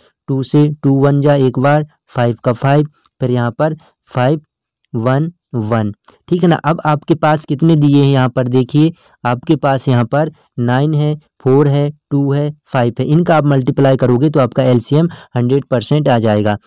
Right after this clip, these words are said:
तो चलिए करिए, यहाँ पर नाइन मल्टीप्लाई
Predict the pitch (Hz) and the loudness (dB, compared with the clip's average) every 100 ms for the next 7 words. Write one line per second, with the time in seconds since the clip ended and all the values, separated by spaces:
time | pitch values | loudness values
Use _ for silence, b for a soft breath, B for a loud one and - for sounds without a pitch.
0 | B B _ 131 147 139 151 151 143 143 | B B _ -4 0 2 2 2 2 2
1 | 147 151 _ _ _ _ _ _ _ _ | 2 0 _ _ _ _ _ _ _ _
2 | _ _ _ _ _ _ _ _ _ _ | _ _ _ _ _ _ _ _ _ _
3 | _ _ _ _ _ _ _ _ _ _ | _ _ _ _ _ _ _ _ _ _
4 | _ _ 139 127 123 135 135 143 160 139 | _ _ -2 0 0 0 0 2 2 0
5 | 120 - 139 139 160 | -2 -4 0 0 -2